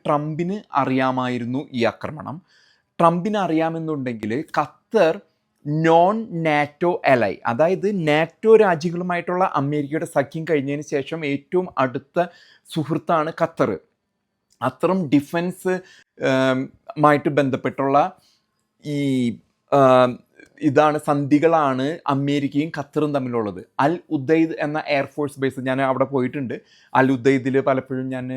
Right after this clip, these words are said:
സന്ദർശിച്ചിട്ടുണ്ട്. ഈ അൽ ഉദൈദ് ബേസ് ഒരു വലിയ, ഏഹ്, എയർഫോഴ്സ് ബേസാണ് ഖത്തറിൽ,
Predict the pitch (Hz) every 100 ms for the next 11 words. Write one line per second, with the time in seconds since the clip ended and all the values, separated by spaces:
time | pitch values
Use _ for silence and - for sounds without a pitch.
0 | 127 120 135 127 120 120 113 117 104 101
1 | 120 143 127 135 - 165 120 165 175 147
2 | 104 131 123 - - - _ _ _ 139
3 | 123 117 127 156 190 202 - _ _ -
4 | 147 147 147 147 143 - 160 147 131 131
5 | 127 - 139 131 135 135 - 123 104